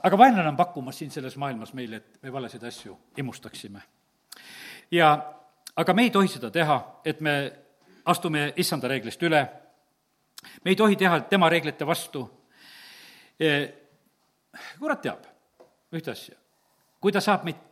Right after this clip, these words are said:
e, käsu vastu eksima selliselt, siis, e, mis meile rakendub? Meile rakendub käsuneedus. Mitte mingisugune muu asi, käsuneedus, sellepärast et käsul on needus.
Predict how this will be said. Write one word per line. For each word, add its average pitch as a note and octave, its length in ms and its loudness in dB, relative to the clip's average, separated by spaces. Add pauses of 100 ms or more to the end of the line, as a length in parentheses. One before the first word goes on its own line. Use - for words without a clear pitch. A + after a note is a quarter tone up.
(160)
e, E3+ 240 -2
käsu A3 240 0
vastu F#3 260 -4
eksima C3+ 460 -6
selliselt, - 580 -12 (540)
siis, - 220 -8 (120)
e, D3 160 -2 (180)
mis F3 200 -8
meile C#3+ 160 -8
rakendub? A2 440 -8 (540)
Meile C3 160 -6
rakendub C#3+ 340 -12
käsuneedus. E3 540 -12 (1900)
Mitte F3 220 -6
mingisugune E3+ 460 -4
muu E3+ 100 -4
asi, - 160 -8
käsuneedus, E3+ 600 -4
sellepärast C#3+ 420 -12
et - 60 -20
käsul C#3 260 -6
on D3 120 -10
needus. - 440 -12